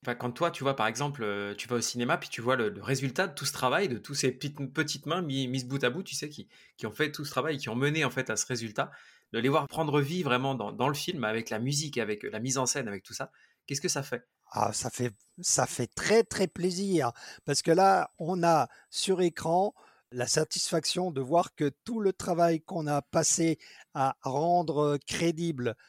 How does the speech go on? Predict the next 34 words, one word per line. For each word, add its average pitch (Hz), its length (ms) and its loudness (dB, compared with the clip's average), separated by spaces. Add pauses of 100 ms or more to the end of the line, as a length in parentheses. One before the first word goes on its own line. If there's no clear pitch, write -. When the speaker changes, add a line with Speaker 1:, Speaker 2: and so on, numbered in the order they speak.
(120)
Speaker 2:
à 127 80 -4
fabriquer 180 580 0
la 160 120 6
créature, 180 600 0 (220)
ça - 240 2
sert 175 320 4
à 170 100 4
quelque 175 360 -4
chose. 151 420 -2 (460)
Et 131 100 -4
que, 135 200 2
en 131 180 -4
fait, 180 240 0
la 139 80 0
créature 131 480 -2
apparaît 147 480 0
et 135 60 -4
que, 127 580 0 (460)
bah, 98 360 -4
ouais, 196 180 2
ouais, 233 160 6
il 240 100 2
y 220 40 6
a, 202 80 6
il 190 100 4
y 170 100 2
a, 208 60 4
il 240 160 -4 (120)
y 165 160 0
a 185 60 2
un 220 100 -4 (180)
p-, 247 80 -12 (100)
une 196 140 -8
petite - 340 -6